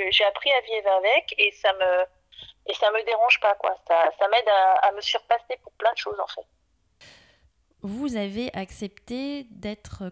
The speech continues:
Speaker 2: comme vous êtes, et c'est finalement ce qui fait votre force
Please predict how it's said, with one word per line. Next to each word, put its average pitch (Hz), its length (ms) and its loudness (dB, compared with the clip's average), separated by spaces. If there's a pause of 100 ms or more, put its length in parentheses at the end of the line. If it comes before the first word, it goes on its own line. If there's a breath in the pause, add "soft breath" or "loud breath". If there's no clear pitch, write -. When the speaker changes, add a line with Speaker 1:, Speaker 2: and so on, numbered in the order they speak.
Speaker 2:
comme 190 220 -10
vous 180 320 -10
êtes, - 400 -12
et 180 120 -10
c'est - 280 -14
finalement 220 720 -8
ce - 160 -14
qui - 160 -20
fait 185 180 -12
votre 165 260 -14
force - 640 -10